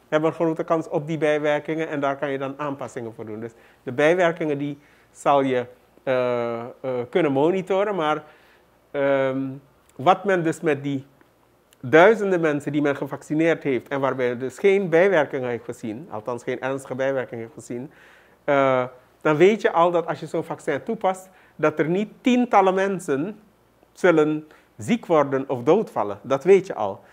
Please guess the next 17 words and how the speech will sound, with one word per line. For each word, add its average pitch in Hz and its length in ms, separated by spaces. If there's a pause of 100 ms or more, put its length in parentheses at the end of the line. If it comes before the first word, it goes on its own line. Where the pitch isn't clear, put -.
(140)
Maar 156 420 (500)
je 143 140
wil 147 160
niet 160 140
dat 139 160
er 156 120
tientallen 190 520 (100)
doodgaan, 127 480
maar 151 100
je 135 80
wil 135 200
zelfs 160 340
niet 170 140
dat 156 140
er 165 120
enkele 185 440
doodgaan. 104 440